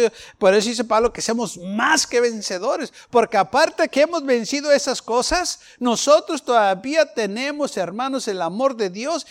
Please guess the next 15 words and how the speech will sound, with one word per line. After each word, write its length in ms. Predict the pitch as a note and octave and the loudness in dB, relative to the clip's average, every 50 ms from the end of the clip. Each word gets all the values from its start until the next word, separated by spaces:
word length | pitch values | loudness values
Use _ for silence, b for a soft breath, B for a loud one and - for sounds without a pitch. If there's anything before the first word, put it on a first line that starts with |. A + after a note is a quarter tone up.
| B B | B B
y 120 | B A3 G#3+ | B -6 -6
estamos 500 | F3+ - A3+ A#3 B3 B3+ C4 B3 - - | -2 2 2 4 4 4 2 -2 -2 -4
en 160 | A3+ G3+ F3+ | -4 -4 -4
victoria. 840 | D#3+ D3 C#3+ - _ - D3+ E3 F#3 F3+ E3 D#3 C#3 A#2 G#2+ G#2 B B B B B | -4 -6 -8 -8 _ -8 -2 0 2 2 2 0 -2 -4 -4 -6 B B B B B
Y 140 | - G3 F#3 | -4 -4 -4
por 240 | F#3+ F3 D#3+ D#3+ E3+ | -2 -2 -2 0 4
eso 400 | A3 C4+ C#4+ - - C#4+ C4+ A#3 | 4 4 2 2 0 -2 -2 -2
el 160 | G#3 E3 D#3 | -2 -4 -6
mundo 340 | E3+ G3+ A#3 A#3+ A3+ A3 A3 | -6 -6 -6 -6 -6 -8 -8
no 240 | F#3+ G3+ A3 G#3+ _ | -6 -6 -8 -8 _
puede 220 | - G3+ G#3 G#3+ | -10 -8 -8 -8
entender 580 | G#3 G3+ - - F3 D#3 D3 E3 F3 E3+ E3 - | -10 -12 -12 -12 -12 -10 -6 -6 -6 -6 -6 -2
cómo 240 | - C#4 D#4+ D#4+ | 0 2 4 4
es 80 | D#4+ D4+ | 2 2
posible 840 | D#4 - D#4+ C4+ - - - - A#3+ B3+ C4 A3 F3+ D3 C#3+ B2+ B | 0 -2 -2 -2 0 0 0 2 2 2 2 2 0 -2 -4 -4 B